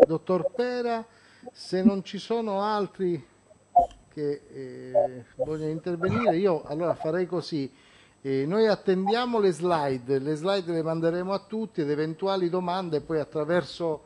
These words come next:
la segreteria della Commissione proveremo a farvele avere per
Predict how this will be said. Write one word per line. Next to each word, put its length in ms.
la 120
segreteria 720
della 480
Commissione 720
proveremo 480
a 60
farvele 400
avere 340
per 400